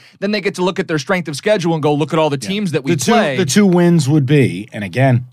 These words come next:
Speaker 2: I'm not telling you they're great. Ole Miss and Texas went on the road to Tennessee, lose on the last play, go on the road to L S U, lose in a classic.
Speaker 1: You lost. The, the word lost
Speaker 2: Jim,
Speaker 1: matters. It
Speaker 2: Jim,
Speaker 1: should matter.
Speaker 2: Jim,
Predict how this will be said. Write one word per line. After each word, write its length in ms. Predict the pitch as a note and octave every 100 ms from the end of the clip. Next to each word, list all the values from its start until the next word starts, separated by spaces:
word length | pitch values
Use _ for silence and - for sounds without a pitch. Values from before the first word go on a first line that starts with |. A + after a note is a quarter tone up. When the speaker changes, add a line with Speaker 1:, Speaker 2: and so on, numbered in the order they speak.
| _
Speaker 2:
I'm 140 | G2+ G#2
not 180 | G#2+ -
telling 320 | A#2+ A2+ A2
you 120 | A2
they're 140 | A2
great. 380 | F#2+ B2 A#2+ F#2 - _ -
Ole 180 | G#2
Miss 300 | D3 D3 -
and 120 | E3 C#3
Texas 600 | C#3+ B2 - C3+ - - _ _ _
went 140 | F2+ E2+
on 220 | A2+ C#3
the 80 | D3+
road 380 | D3+ D#3 D#3+ C#3+
to 80 |
Tennessee, 760 | B2+ D#3+ D3+ - D#3 D3+ D3 C3+ _
lose 360 | F2+ G2 F#2+
on 160 | A2+ A2+
the 80 | A2
last 340 | A2+ G#2+ -
play, 420 | A#2+ A2 G#2 G2+ - _ _
go 160 | D#2
on 280 | D#2+ G#2 C3
the 80 | D3
road 320 | D3 D3 D3
to 80 | C#3+
L 220 | C#3 C#3+
S 240 | C#3+ B2 C#3+
U, 400 | B2+ B2 A#2+ B2 - _ -
lose 420 | D#2+ G2+ A2 G#2+
in 80 | A2+
a 80 | A2+
classic. 720 | - G#2 G2+ - A2 F#2+ _ _ _ -
Speaker 1:
You 80 | D#3
lost. 460 | F#3+ B3+ A#3 -
The, 80 | F#3+
the 80 | F#3
word 380 | E3 A#3+ C4 E3+
lost 500 | F3 G#3 A#3+ D3+ A#2+
Speaker 2:
Jim, 100 | F3+
Speaker 1:
matters. 560 | G3+ B3 B3+ A#3 D3
It 60 | -
Speaker 2:
Jim, 140 | C3+ A#2
Speaker 1:
should 320 | C#4 E4+ B3
matter. 440 | F#3+ F#3+ A#3+ C#4
Speaker 2:
Jim, 360 | C4+ C3+ G#2+